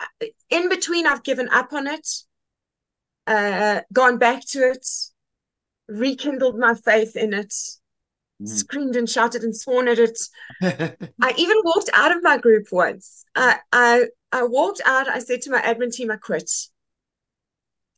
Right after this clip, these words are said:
Speaker 1: And they all said, "That's very nice. Uh, have a nice rest. We'll see you when you get back." <laughs>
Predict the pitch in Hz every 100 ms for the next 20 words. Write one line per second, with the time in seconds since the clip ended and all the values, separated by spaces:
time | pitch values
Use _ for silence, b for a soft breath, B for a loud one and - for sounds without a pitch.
0 | - 233 240 240 247 277 302 330 - 262
1 | 240 - - 247 269 269 302 320 330 247
2 | 233 277 285 _ _ 202 214 208 220 220
3 | _ 247 247 269 247 247 214 214 233 233
4 | - - 208 226 220 240 226 214 202 196
5 | 175 - 185 - _ - - - - -
6 | _ 403 _ -